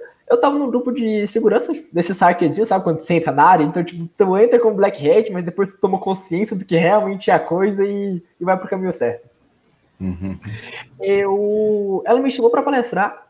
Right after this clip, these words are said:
Speaker 1: e nessa palestra eu conheci o Marcelo. Aí do Marcelo eu já fui pra Confraria Zero Day, aí da Zero Day eu conheci o ancião, que eu conheci a Security Cast. Então, algo que, tipo, uma opinião que eu posso dar, tipo, uma dica assim,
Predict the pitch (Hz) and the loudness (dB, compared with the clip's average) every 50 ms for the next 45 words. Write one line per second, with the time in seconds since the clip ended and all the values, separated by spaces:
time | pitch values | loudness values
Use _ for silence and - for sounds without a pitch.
0 | _ 214 233 226 202 220 262 - 330 - 254 220 220 254 247 - 214 233 233 - | _ -6 -6 0 2 2 2 2 2 0 2 4 4 2 2 4 4 2 4 2
1 | 254 247 233 240 226 233 254 269 262 - - 165 175 214 190 - - - _ _ | 0 0 0 0 0 0 0 -2 -2 -2 -4 -2 0 0 -2 -2 -6 -10 _ _
2 | _ _ _ _ _ _ 165 175 190 175 226 247 277 269 208 - - - 214 247 | _ _ _ _ _ _ 2 4 4 4 4 4 4 4 4 4 2 4 6 6
3 | 240 220 220 214 226 208 - - - 269 311 320 - 403 - 262 247 247 247 - | 8 8 8 8 8 4 4 2 2 0 2 2 0 -2 0 -2 -4 -4 -2 0
4 | 208 185 175 170 220 285 294 - 285 262 226 175 143 139 147 180 247 262 - - | 0 0 0 -2 -2 -2 -2 -2 -2 -2 -2 -2 -2 -2 -2 -2 -4 -6 -10 -14
5 | _ _ _ _ - - _ - - 196 220 233 214 190 220 214 202 190 180 185 | _ _ _ _ -20 -20 _ -4 0 0 0 0 2 4 6 6 6 4 4 2
6 | 240 311 381 220 170 156 185 190 214 190 - - 214 220 220 196 180 - - 247 | 2 2 2 2 0 0 0 2 2 2 2 0 0 2 2 2 0 0 -4 -2
7 | 269 302 285 285 - - 202 214 214 214 190 - 202 208 202 202 190 - 233 254 | -2 -2 -4 -4 -4 -2 -2 -2 -2 -2 -4 -4 -4 -4 -4 -4 -2 2 2 2
8 | - - - - 233 214 196 - - - 175 180 185 - - _ - - - - | 4 2 -2 -2 -2 -2 -2 -4 -4 -4 -2 -2 -2 -4 -12 _ -20 -20 -20 -12
9 | _ 226 233 220 - 220 214 226 254 269 240 - - 131 170 208 254 269 254 - | _ -8 -8 -2 2 2 4 4 2 0 -4 0 4 6 6 6 6 4 -2 -6
10 | - - - 196 185 - - _ - 156 - - - _ 208 214 247 269 262 320 | -8 -10 -10 -10 -10 -10 -14 _ -12 -12 -12 -12 -14 _ -4 -2 -2 0 2 0
11 | 269 185 180 208 - - - _ _ _ _ - 175 160 156 - 170 180 - - | 0 0 0 -4 -4 -6 -10 _ _ _ _ -6 -6 -2 2 2 2 2 0 -4
12 | 143 127 135 170 - - - _ 147 147 160 175 175 156 156 185 185 175 165 - | -2 0 0 0 0 -4 -10 _ -10 -8 -4 -2 -2 -2 -4 -4 -6 -8 -10 -10
13 | 208 | -14